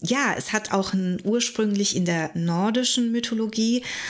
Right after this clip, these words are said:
ähm, das geglaubt wurde, also auch in der keltischen Mythologie, dass es diesen Sonnengott Belenos Baldur, den wir schon bei Beltane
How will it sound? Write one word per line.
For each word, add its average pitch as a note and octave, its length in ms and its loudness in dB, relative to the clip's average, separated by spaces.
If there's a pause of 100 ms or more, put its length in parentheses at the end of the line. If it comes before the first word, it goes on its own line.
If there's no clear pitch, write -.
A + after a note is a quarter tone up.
(200)
ähm, F3+ 320 2
das F3+ 200 0
geglaubt F3+ 460 -2
wurde, A3 240 0
also F3 140 2
auch F3 160 0
in F3+ 100 2
der D3+ 100 0
keltischen A3+ 680 0
Mythologie, G#3+ 500 -2
dass F3+ 200 0
es F#3+ 120 0
diesen F3 300 0
Sonnengott G#3+ 720 0
Belenos G3+ 560 0
Baldur, F#3 500 0
den F3 360 0
wir D#3+ 160 2
schon E3+ 340 0
bei D#3 160 2
Beltane D#3 1000 0